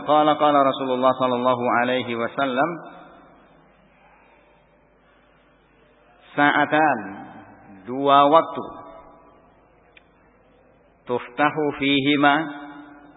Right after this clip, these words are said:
dibuka pada keduanya, abwabus sama, pintu-pintu langit." Dua waktu, sa'atani,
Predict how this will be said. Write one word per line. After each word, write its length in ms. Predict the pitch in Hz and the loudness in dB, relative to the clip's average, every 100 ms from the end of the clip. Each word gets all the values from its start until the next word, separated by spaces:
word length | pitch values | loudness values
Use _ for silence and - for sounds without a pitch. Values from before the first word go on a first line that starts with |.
| - - | -20 -16
dibuka 580 | 95 110 135 156 147 123 | -12 -8 -8 -4 0 2
pada 260 | 107 117 117 | 2 0 -2
keduanya, 640 | 117 117 117 113 117 120 156 - - - - - - _ _ _ _ _ _ - - - - - | -2 -4 2 2 2 -4 -6 -12 -20 -20 -20 -20 -20 _ _ _ _ _ _ -20 -20 -20 -20 -12
abwabus 640 | - 113 110 127 143 123 117 - | -6 -6 0 2 2 0 -8 -8
sama, 260 | 110 107 90 - - - - - | -6 -4 -6 -12 -20 -20 -20 -14
pintu-pintu 640 | 123 113 110 135 135 110 131 156 151 - - - - | -12 -10 -8 -8 -8 -8 -8 -8 -14 -20 -20 -20 -10
langit." 320 | 101 98 101 - - - - _ _ _ _ _ _ _ _ _ _ - - _ _ _ _ _ 101 | -6 -6 -6 -12 -18 -20 -20 _ _ _ _ _ _ _ _ _ _ -20 -20 _ _ _ _ _ -16
Dua 240 | 104 113 | 0 4
waktu, 380 | 117 120 - 143 156 156 147 - - - - _ _ - - | 6 4 2 -4 -4 -8 -16 -20 -20 -20 -20 _ _ -14 -2
sa'atani, 920 | 117 - 120 117 123 135 139 139 | 0 0 0 0 2 4 4 4